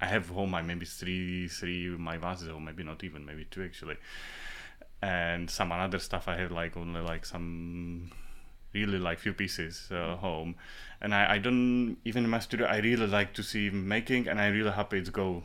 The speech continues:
Speaker 1: it go somewhere.
Speaker 2: Yeah, like, I mean,
Speaker 1: To
Speaker 2: I, I've had the discussion with people, like, they're, they say, like, "Oh, I come to art openings to support the artists and say nice things," and, and, and, you know, I say nice things on social media about an artist and all that.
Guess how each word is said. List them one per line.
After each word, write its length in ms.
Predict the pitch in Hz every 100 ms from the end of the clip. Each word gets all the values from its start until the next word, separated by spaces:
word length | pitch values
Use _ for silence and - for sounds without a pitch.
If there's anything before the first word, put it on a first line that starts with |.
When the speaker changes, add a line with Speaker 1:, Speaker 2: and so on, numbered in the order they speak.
| -
Speaker 1:
it 140 | 95
go 140 | 101 98
somewhere. 580 | 98 87 80 78 85 -
Speaker 2:
Yeah, 280 | 123 117 107
like, 220 | 117 117
I 40 | 113
mean, 140 | 110
Speaker 1:
To 580 | - 104 98 95 95 95 98 113 -
Speaker 2:
I, 80 |
I've 60 | 110
had 160 | 117 107
the 60 |
discussion 520 | 95 92 117 107 110 92
with 140 | 87
people, 260 | 104 90 90
like, 200 | 87 85
they're, 240 | 87 87 -
they 240 | 90 90
say, 200 | - 95
like, 180 | 90 92
"Oh, 120 | 131 139
I 100 | 127
come 240 | - 156
to 80 | 143
art 240 | 117 127
openings 480 | 123 120 120 117 101
to 120 | - 101
support 420 | 101 - 127 110
the 120 | 104
artists 400 | 107 107 104 -
and 100 | 92
say 180 | - 107
nice 200 | 101 95
things," 260 | 113 104 95
and, 120 | 92 - - - -
and, 140 | 98 92
and, 200 | 101 98
you 60 |
know, 80 | 92
I 40 | -
say 220 | - 104
nice 260 | 101 101 -
things 240 | 98 92
on 140 | 92
social 320 | 90 98 - 92
media 320 | 95 95 95
about 240 | 92 92
an 100 | 90
artist 260 | 92 87 -
and 40 | 95
all 60 |
that. 100 | -